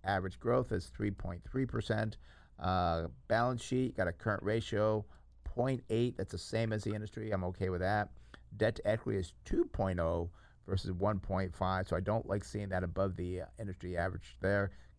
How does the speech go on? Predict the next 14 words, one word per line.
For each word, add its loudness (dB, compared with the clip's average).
Could 2
be 2
some 0
problems 0
with -6
the -6
debt. 4
Then 4
net 2
profit 2
margin, 0
ten 0
point 0
four 2